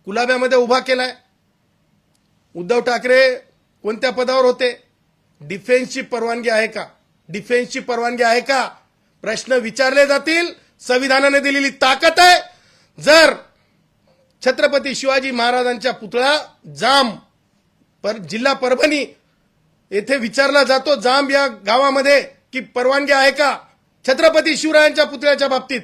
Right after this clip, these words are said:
तर नक्की बाळ ठाकरेंच्या पुतळ्याच्या बाबतीत कुलाबा येथे जो पुतळा आहे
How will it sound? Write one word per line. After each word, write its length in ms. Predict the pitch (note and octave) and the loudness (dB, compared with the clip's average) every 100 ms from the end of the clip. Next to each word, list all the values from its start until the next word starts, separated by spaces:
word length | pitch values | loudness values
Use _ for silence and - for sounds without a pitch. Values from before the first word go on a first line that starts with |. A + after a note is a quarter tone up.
| - _ _ _ | -12 _ _ _
तर 60 | A#3 | -4
नक्की 380 | C4 C#4 D4 | -2 -4 -4
बाळ 320 | C#4+ C4 D4 D4+ | -2 2 2 2
ठाकरेंच्या 580 | C#4 C4+ C#4+ C#4+ D4 | 0 -2 -2 -2 -2
पुतळ्याच्या 500 | C#4+ C4 C#4 C#4 C4+ | -4 -4 -2 0 0
बाबतीत 380 | C4 B3+ - F4+ F4+ _ _ _ _ - | -2 -2 0 -2 -2 _ _ _ _ -6
कुलाबा 440 | B3+ D#4+ D#4+ D#4+ | 2 4 6 6
येथे 460 | D4+ C#4+ D4+ A3+ - _ _ _ _ - | 6 4 2 2 -6 _ _ _ _ -2
जो 100 | C4 | -2
पुतळा 360 | C4 C4 D4+ | -2 0 2
आहे 280 | D4+ E4 D#4 | 6 6 4